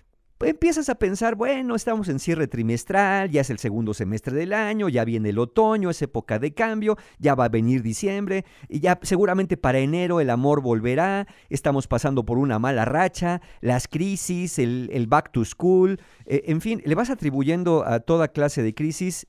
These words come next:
que, que tu matrimonio, tu relación no esté muy bien, y luego tienes expectativas fantasiosas de mejora. Así casi, casi confías en que ya, ya Saturno, este, ya Mercurio dejará de estar retrógrado,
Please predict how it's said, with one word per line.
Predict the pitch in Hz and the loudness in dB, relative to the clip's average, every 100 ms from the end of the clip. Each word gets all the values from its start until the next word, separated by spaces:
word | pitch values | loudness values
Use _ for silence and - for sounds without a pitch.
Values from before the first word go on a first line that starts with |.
| _ | _
que, | 113 107 - | -2 -2 -2
que | 110 104 104 101 - | -2 0 0 -4 -4
tu | 110 | -4
matrimonio, | 113 110 120 147 143 | -2 -2 -2 0 -2
tu | 117 | -4
relación | 104 104 - 135 123 | -4 -4 0 0 2
no | 120 | 0
esté | 127 156 | 0 -2
muy | 165 | -2
bien, | 175 233 - _ - - - | -2 -4 -6 _ -20 -20 -8
y | 185 | -4
luego | 233 254 | -2 -2
tienes | 240 247 220 | -2 -4 -4
expectativas | - 165 170 208 196 - | -8 -6 -4 -4 -6 -4
fantasiosas | 165 165 175 185 185 | -2 -4 -2 -2 -2
de | 175 | -2
mejora. | 170 196 208 180 _ _ _ _ _ _ | -4 -2 -4 -4 _ _ _ _ _ _
Así | - 190 | -8 -4
casi, | 214 208 202 | -4 -4 -2
casi | 196 202 | -2 0
confías | 156 151 185 180 | -2 0 0 0
en | 165 | 0
que | 147 123 - _ | 0 -2 -8 _
ya, | - - - | -14 -14 -2
ya | 220 | -2
Saturno, | 220 190 196 208 175 151 165 170 - _ _ | 0 -2 2 2 2 2 0 0 -6 _ _
este, | 139 139 147 | -4 -2 0
ya | 151 | 0
Mercurio | 208 170 - 190 202 170 | 2 0 0 0 2 2
dejará | 139 131 147 | 2 0 0
de | 143 | 2
estar | - 143 | 0 -2
retrógrado, | 131 147 147 139 123 123 | 0 0 0 0 0 0